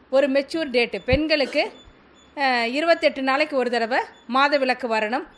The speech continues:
கருமுட்டை வளர்ச்சி வரணும், கருமுட்டை வளர்ச்சி அடைஞ்சு வெடிச்சு வெளியில வரணும்னு சொல்லியிருக்கோம். ஆணுக்கும் அதே போல தான். எண்பதுலேருந்து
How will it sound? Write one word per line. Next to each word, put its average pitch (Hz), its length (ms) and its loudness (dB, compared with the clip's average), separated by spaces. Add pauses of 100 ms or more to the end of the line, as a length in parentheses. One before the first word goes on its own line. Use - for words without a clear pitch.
(100)
கருமுட்டை 277 480 0
வளர்ச்சி 233 380 -2
வரணும், 220 320 -6 (120)
கருமுட்டை 254 400 -2
வளர்ச்சி 233 340 -2
அடைஞ்சு 214 320 -4
வெடிச்சு 233 360 -6
வெளியில 220 320 -2
வரணும்னு 196 380 -8
சொல்லியிருக்கோம். 180 420 -10 (340)
ஆணுக்கும் 320 540 2
அதே 240 180 2
போல 202 220 -2
தான். 202 180 -4 (2500)
எண்பதுலேருந்து 277 760 2